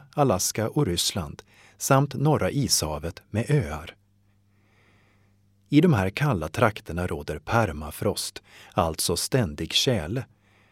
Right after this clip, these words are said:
som gör att det inte växer några träd eller andra stora växter med rötter som går djupt ner i marken. Istället växer här buskar, ris, låga örter, gräs, mossor och lavar. Växter typiska för tundran.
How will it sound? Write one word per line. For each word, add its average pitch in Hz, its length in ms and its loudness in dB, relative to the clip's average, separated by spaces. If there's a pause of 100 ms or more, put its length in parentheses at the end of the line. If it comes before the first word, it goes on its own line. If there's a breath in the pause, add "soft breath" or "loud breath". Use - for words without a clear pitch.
(140 soft breath)
som 120 240 4
gör 90 140 4
att 92 120 0
det 151 80 2
inte 143 160 4
växer 104 380 0
några 80 220 -4
träd 92 500 -4 (220 loud breath)
eller 107 220 4
andra 117 320 4
stora 117 360 4
växter - 380 0
med 110 140 2
rötter 101 360 0
som 110 160 -2
går 127 120 0
djupt 85 320 -4
ner 85 220 -2
i 101 40 -2
marken. 87 560 -4 (1120 soft breath)
Istället 127 520 4
växer 151 320 2
här 85 200 -2
buskar, 95 760 -4
ris, 101 500 0
låga 104 380 2
örter, 123 520 0 (320 loud breath)
gräs, 107 600 2
mossor - 400 0
och 98 80 2
lavar. 90 480 2 (720 soft breath)
Växter 123 440 4
typiska 127 580 0 (120)
för 73 180 -8
tundran. 90 640 -4